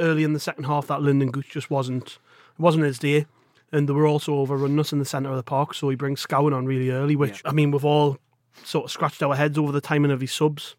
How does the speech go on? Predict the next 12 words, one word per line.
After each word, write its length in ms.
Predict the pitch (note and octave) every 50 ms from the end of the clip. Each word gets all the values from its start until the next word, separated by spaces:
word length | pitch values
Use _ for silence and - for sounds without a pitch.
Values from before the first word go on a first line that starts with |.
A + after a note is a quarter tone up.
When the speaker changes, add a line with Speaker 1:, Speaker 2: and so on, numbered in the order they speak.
| _
Speaker 1:
recently 280 | D3+ D3+ - D#3 C3 D3
Parkinson, 520 | - - D3 C#3+ - D3 C#3 - D3 B2+ A#2+ - _ _ _ _ _
but 140 | - C3 - - _ _
to 120 | - - C#3
his 120 | B2 -
credit, 320 | - - C#3+ C#3 D3 C#3+ -
he 120 | - D3+
brought 220 | B2+ D3+ B2+ B2 -
Scowen 360 | - - D3 C#3 C#3 C#3 C3+
on 160 | C3+ C3+ C3
with, 180 | C3 B2+ - -
what, 240 | D3+ C#3+ - -